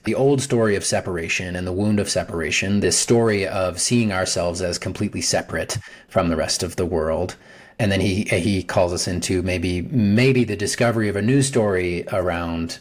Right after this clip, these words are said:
interbeing. And he's one of many, many teachers and, and wise people out there who remind us, and, uh, traditions all over the world, wisdom traditions remind us, you know, yeah, it's that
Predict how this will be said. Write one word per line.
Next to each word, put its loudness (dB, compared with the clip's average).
interbeing. -2
And 0
he's 2
one 6
of -4
many, 4
many 4
teachers -2
and, -4
and -4
wise 2
people -2
out -2
there 0
who 0
remind 2
us, 2
and, -6
uh, -2
traditions 0
all 2
over -2
the -4
world, 0
wisdom 0
traditions -2
remind 2
us, 0
you -4
know, -6
yeah, 2
it's -4
that -2